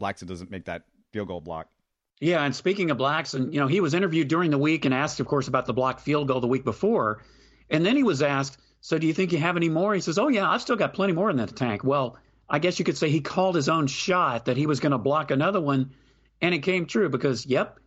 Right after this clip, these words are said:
Speaker 2: he blocked another one in the Tampa Bay game, and it, too, as you mentioned, was big.
Speaker 1: All right, Texans playoff scenarios. Texans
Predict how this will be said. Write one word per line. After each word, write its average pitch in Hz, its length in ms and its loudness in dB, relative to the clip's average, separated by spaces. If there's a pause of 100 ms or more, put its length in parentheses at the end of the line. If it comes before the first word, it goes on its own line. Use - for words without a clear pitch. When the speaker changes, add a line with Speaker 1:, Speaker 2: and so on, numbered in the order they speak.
(140)
Speaker 2:
he 139 140 0
blocked 156 340 0
another 175 260 2
one 143 140 0
in 127 100 0
the 117 80 -2
Tampa 131 280 -2
Bay 131 200 0
game, 131 280 0
and 113 120 0 (260)
it, 143 180 0
too, 147 260 2
as 107 120 0
you 117 60 0
mentioned, 107 400 -2
was 90 160 -6
big. 95 300 -4 (480)
Speaker 1:
All 123 80 0
right, 104 240 -4
Texans 160 320 -2
playoff 127 340 2
scenarios. 92 580 -4
Texans 123 560 -2